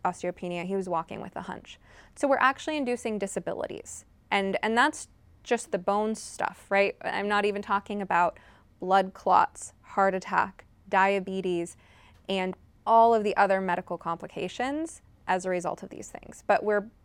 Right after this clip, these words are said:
we're inducing chronic pain. Chronic pain, major risk factor for suicide. People who live with chronic pain, disability, or chronic illness are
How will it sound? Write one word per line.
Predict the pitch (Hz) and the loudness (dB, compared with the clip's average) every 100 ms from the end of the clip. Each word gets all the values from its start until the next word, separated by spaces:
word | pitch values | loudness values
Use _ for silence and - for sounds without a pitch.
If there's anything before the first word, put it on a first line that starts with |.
| _ - - | _ -10 -6
we're | - | -2
inducing | 214 202 247 - 226 | -2 -4 -6 -6 -8
chronic | - 196 185 - | -4 -4 -6 -10
pain. | - 180 147 208 | -12 -12 -12 -18
Chronic | - 180 180 208 | -10 -4 -4 -4
pain, | - 330 339 349 - _ _ _ - - | -10 -8 -6 -8 -10 _ _ _ -18 -8
major | 190 196 196 202 202 214 | -4 -2 -2 -2 -2 -6
risk | 190 190 - - | -6 -6 -6 -8
factor | 175 165 - - - - _ _ | -6 -6 -8 -8 -6 -8 _ _
for | 180 | -6
suicide. | - - - - - - - _ - - _ _ _ | -6 -8 -10 -8 -10 -10 -14 _ -20 -20 _ _ _
People | - 247 - 311 | -6 -4 0 0
who | 320 320 | 0 0
live | 202 185 185 | 0 0 -2
with | 190 - | -6 -4
chronic | 175 196 - | -4 -4 -6
pain, | - 202 196 196 | -10 -6 -6 -6
disability, | 190 - 214 185 190 180 180 180 185 - _ _ - | -8 -6 0 0 2 0 -2 -2 -6 -12 _ _ -6
or | 175 | -4
chronic | - 196 208 220 | 0 -2 -2 -2
illness | 262 220 180 202 - - - _ _ _ _ _ _ _ _ _ _ | -2 -2 -4 -6 -12 -16 -20 _ _ _ _ _ _ _ _ _ _
are | 202 196 196 196 | 4 4 4 2